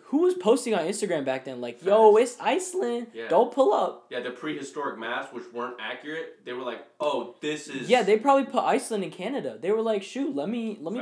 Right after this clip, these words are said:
Speaker 1: pull
Speaker 2: Facts.
Speaker 1: up to Greenland," but they went over to Canada. It's like, "This is nice."
Speaker 2: Wait a minute, yeah, they're dumb. They should have just, like, put it, like, in a vastly different place altogether, not, like, that
Speaker 1: They should have
Speaker 2: close
Speaker 1: been,
Speaker 2: to
Speaker 1: like,
Speaker 2: each other.
Speaker 1: China.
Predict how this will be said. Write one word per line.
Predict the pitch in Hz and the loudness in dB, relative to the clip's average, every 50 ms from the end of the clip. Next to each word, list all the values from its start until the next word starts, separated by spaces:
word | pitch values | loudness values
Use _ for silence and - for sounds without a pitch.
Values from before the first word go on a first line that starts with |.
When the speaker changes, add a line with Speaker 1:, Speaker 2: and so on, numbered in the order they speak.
| 226 - | -4 -2
Speaker 1:
pull | 240 226 | 0 0
Speaker 2:
Facts. | 220 214 | 0 0
Speaker 1:
up | - - | -2 -6
to | |
Greenland," | 156 135 135 139 151 185 240 240 185 165 151 143 | -8 -6 -6 -4 -4 -4 -4 -4 -4 -4 -6 -6
but | 143 143 | -6 -6
they | 156 151 | -6 -4
went | 151 160 160 | -4 -2 -2
over | 160 151 | -2 -2
to | 143 143 | -4 -6
Canada. | - 190 202 180 185 | -6 -8 -10 -10 -10
It's | - | -10
like, | 180 127 127 | -12 -12 -12
"This | 151 - | -12 -12
is | - 320 - | -12 -12 -12
nice." | 220 220 381 381 359 - 220 - | -10 -10 -10 -8 -10 -10 -12 -10
Speaker 2:
Wait | - 427 427 | -8 -8 -8
a | - | -6
minute, | - 208 220 - - | -6 -6 -6 -8 -6
yeah, | 202 220 - - | -6 -6 -6 -4
they're | - 196 233 214 196 - | -4 -2 -2 -4 -4 -6
dumb. | - 151 202 254 - - 120 | -4 -2 -2 -2 -2 -4 -6
They | 127 135 | -8 -10
should | - 165 165 | -10 -10 -12
have | 147 - | -12 -12
just, | 151 143 - - | -14 -12 -10 -8
like, | 139 - - - - - | -8 -8 -10 -14 -16 -14
put | 185 185 190 | -10 -8 -6
it, | 185 - - 120 120 | -6 -6 -8 -10 -10
like, | 123 123 120 - 147 | -10 -10 -8 -8 -10
in | 143 - - | -8 -8 -8
a | |
vastly | 107 - - - 156 165 180 - - 170 143 | -8 -8 -8 -8 -6 -6 -8 -10 -10 -12 -14
different | 127 - - 143 147 151 160 147 - 120 | -14 -10 -8 -8 -8 -6 -8 -8 -10 -10
place | - 147 151 147 - | -8 -8 -10 -8 -6
altogether, | 151 151 131 120 110 151 - - 120 110 | -6 -6 -6 -6 -6 -6 -6 -6 -6 -8
not, | 120 139 165 156 | -8 -6 -6 -4
like, | 147 120 - - - - | -4 -6 -8 -10 -12 -10
that | - - - 170 | -8 -6 -4 -2
Speaker 1:
They | 196 | -2
should | 196 - 233 202 | -2 -2 -2 -2
have | |
Speaker 2:
close | |
Speaker 1:
been, | 226 | -2
Speaker 2:
to | 220 185 | -2 -4
Speaker 1:
like, | 147 - | -4 -6
Speaker 2:
each | - | -8
other. | - - - - 196 | -8 -10 -8 -6 -4
Speaker 1:
China. | 185 196 208 202 175 139 113 107 - | -2 -2 -2 -2 -2 -4 -6 -10 -12